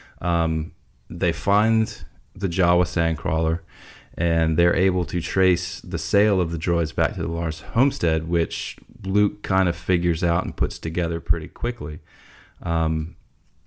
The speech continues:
so he races off to his home, and, uh, he finds that his, his uncle and aunt have been murdered, most brutally by the look of it, and they're just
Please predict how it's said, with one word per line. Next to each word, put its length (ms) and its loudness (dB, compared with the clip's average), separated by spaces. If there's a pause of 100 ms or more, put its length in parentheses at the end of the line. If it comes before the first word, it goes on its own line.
(220)
so 220 0
he 80 4
races 440 2
off 460 0
to 200 0
his 180 0
home, 560 2
and, 420 2
uh, 360 2 (380)
he 120 -2
finds 420 0
that 180 0
his, 280 -2
his 240 -6 (160)
uncle 380 0
and 120 -2
aunt 200 -2
have 180 -4
been 340 -2 (120)
murdered, 680 2 (500)
most 640 2
brutally 460 4
by 180 2
the 100 0
look 240 0
of 120 -4
it, 240 0
and 160 -2
they're 160 2
just 340 -4